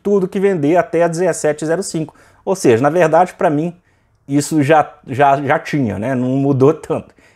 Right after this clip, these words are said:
Ele já tinha isso. Agora, um grande, grandíssimo, grandidíssimo problema é que a porcaria do Mercado Livre todo dia altera esse negócio.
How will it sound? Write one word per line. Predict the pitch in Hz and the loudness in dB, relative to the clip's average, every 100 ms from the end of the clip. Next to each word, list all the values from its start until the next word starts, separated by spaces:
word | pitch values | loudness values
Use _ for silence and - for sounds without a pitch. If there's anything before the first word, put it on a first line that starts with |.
| - | -10
Ele | 110 | -4
já | 120 143 | 2 2
tinha | - 190 | 0 -2
isso. | 175 110 - - | 0 -2 -4 -6
Agora, | 117 156 | 2 2
um | 208 214 | 2 -2
grande, | 185 190 190 220 233 175 185 | 0 2 2 0 0 -2 -4
grandíssimo, | 165 196 170 131 190 202 175 | 0 0 0 -2 -4 -2 -2
grandidíssimo | 143 202 220 220 180 247 240 - 160 - | 0 0 2 0 0 -2 -2 -2 -2 2
problema | 151 131 135 151 165 - _ _ _ | 2 2 0 0 -4 -10 _ _ _
é | 196 208 | 0 0
que | 208 214 240 | 0 0 2
a | |
porcaria | 240 - 160 170 185 233 214 147 135 | 0 2 4 4 2 2 2 4 2
do | 127 | 2
Mercado | 123 113 113 107 | -2 -2 -4 -2
Livre | 175 170 107 _ _ _ | 0 0 0 _ _ _
todo | 285 254 240 240 | 2 4 4 0
dia | 156 175 220 | -6 -2 0
altera | 208 208 190 | 0 -2 -6
esse | 185 196 | -6 -10
negócio. | 202 147 135 - | -10 -8 -10 -14